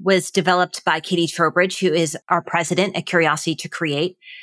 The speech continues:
So she's been developing that model for the last few years, and that model helps educators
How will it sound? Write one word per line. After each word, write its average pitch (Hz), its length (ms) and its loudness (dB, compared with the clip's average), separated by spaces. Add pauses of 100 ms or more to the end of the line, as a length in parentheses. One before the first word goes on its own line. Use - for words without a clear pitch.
(120)
So - 140 -4
she's 185 260 0
been - 160 0
developing 170 440 0
that 156 120 0
model 151 260 2
for - 80 -4
the 156 80 -4
last 151 280 0
few 156 160 -4
years, 170 500 2 (100)
and 151 560 -2 (400)
that 180 200 -2
model 165 340 4
helps - 540 -2
educators 156 640 0